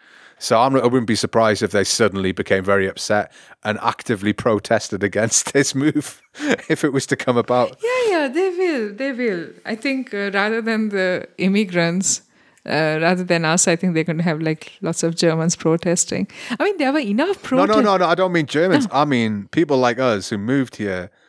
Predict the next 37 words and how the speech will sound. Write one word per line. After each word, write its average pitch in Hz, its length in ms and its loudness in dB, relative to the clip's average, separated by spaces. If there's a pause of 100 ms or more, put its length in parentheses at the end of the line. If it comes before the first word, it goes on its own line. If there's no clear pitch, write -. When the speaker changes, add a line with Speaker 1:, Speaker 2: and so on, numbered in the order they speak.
(240)
Speaker 1:
have 101 140 -8
been 127 160 2
here 117 180 2
for 101 180 -2
a 90 40 0
decade 104 520 2
or 90 140 -2
so. - 180 -2
Speaker 2:
Or 370 100 0
meanie 311 320 2
beanies. 202 840 0 (100)
Speaker 1:
Totally 196 380 0
see 90 220 -4
that 85 220 -8
happening. 214 320 -2
Speaker 2:
Really? 466 360 -2
Speaker 1:
I, - 120 2 (480)
yeah, 90 580 0
yeah. 92 320 -6
Speaker 2:
We 254 160 0
had 277 200 0
it 262 120 -2
hard 254 340 0
and 247 120 0
other 214 200 -2
people 220 260 -2
should 214 220 -2
have 196 180 -2
it 202 120 0
hard 202 340 -2
too? 311 420 0
That's 220 200 -2
a 247 60 2
thing? 262 480 -2
Speaker 1:
Oh, 180 100 4
yeah, 156 260 4
yeah. 113 360 0